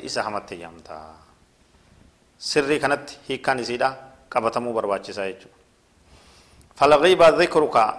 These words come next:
للمسلم بما فيه مما يكره، سواء كان في بدنه أو دينه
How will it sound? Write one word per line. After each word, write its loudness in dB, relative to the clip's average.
للمسلم -2
بما 0
فيه -4
مما -2
يكره، 0
سواء 2
كان 0
في -12
بدنه -4
أو -4
دينه -6